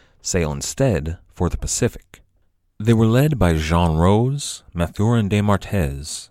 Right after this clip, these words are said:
and Pierre Le Picard. I say that they are among the most well-known of their era, but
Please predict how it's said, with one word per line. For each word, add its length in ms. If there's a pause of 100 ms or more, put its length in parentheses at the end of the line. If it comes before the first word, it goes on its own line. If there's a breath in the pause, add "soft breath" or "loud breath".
(100)
and 200
Pierre 340
Le 140
Picard. 680 (1600 loud breath)
I 300
say 600
that 200
they 120
are 160
among 320
the 80
most 300
well-known 500
of 120
their 220
era, 320
but 300